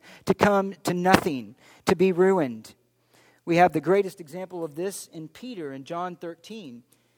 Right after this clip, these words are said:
If you looked over just a couple of chapters, you remember that Jesus said that he was going to die, and that though where he was going, he said the disciples could not follow.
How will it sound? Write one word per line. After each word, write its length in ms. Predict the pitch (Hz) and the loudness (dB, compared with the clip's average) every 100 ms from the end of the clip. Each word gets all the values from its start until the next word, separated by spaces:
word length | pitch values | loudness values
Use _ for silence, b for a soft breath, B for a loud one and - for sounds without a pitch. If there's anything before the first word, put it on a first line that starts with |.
| _ _ | _ _
If 80 | - | -14
you 60 | 165 | -10
looked 200 | 165 165 | -6 -4
over 220 | 151 143 | -4 -6
just 180 | 147 151 | -8 -12
a 40 | |
couple 320 | - 165 165 | -6 -6 -4
of 80 | 143 | -8
chapters, 580 | - 208 202 135 120 - b b b b b b | -6 -6 -6 -12 -12 -18 b b b b b b
you 120 | 185 | 2
remember 400 | 185 180 190 220 170 | 2 4 2 2 2
that 420 | 143 143 - 143 | 0 -4 -18 -6
Jesus 340 | 175 190 165 | -4 -2 -4
said 300 | - 185 175 | 2 2 4
that 240 | 160 143 - - | 0 -2 -10 -6
he 160 | 175 | -2
was 180 | 165 147 | -2 -2
going 360 | 170 170 175 160 | 0 0 -2 -4
to 440 | 160 147 135 123 _ _ _ _ _ _ - | -2 -2 -2 -6 _ _ _ _ _ _ 0
die, 600 | 165 165 175 202 247 226 - _ _ B B B - | 6 8 8 6 2 -4 -14 _ _ B B B 0
and 480 | 165 170 165 170 - _ _ _ _ _ 156 | 4 4 2 -8 -12 _ _ _ _ _ 2
that 500 | 160 165 165 - 175 | 6 6 4 0 8
though 240 | 185 190 | 8 8
where 280 | 175 185 196 | 6 6 6
he 160 | 190 196 | 4 0
was 160 | 170 | 2
going, 320 | 196 202 220 | 4 4 2
he 80 | 190 | -2
said 180 | 180 208 | 0 0
the 80 | 175 | 0
disciples 540 | 156 196 202 202 175 | -2 2 2 2 -4
could 160 | - 196 | 0 2
not 200 | 180 165 | 0 4
follow. 560 | 202 220 233 226 226 | 10 10 10 6 4